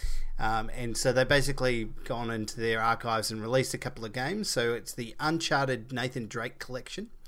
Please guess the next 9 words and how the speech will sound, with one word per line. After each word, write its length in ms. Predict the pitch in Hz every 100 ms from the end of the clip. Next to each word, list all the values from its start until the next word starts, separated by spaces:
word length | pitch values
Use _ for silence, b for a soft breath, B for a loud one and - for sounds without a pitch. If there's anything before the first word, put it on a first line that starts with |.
| B B B B B
Um, 260 | - 107 107
so 220 | - 113
three 400 | 104 - 127 123
of 120 | 110
the, 340 | 117 113 107 104
uh, 100 | 104
Uncharted 600 | 117 113 - 117 117 110
games, 520 | 120 127 214 208 - b b b
and 280 | 123 120 107